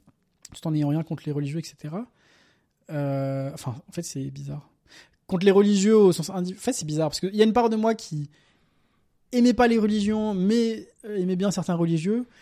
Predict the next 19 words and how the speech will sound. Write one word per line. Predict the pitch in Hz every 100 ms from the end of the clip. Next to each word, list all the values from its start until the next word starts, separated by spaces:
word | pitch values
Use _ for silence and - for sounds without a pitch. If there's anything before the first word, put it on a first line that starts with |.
| _
Une | 160
part | 175
de |
moi | 202
qui | 208
a | 156
rien | 170 208
contre | 208
les | 208
religions, | 190 185 202 226
mais | 185
aime | 185 170
justement | 170 208 214 202
pas | 226 214
les | 175
religieux, | 165 165 165 185
mais | 156
au | 165
sens | 147 170 - -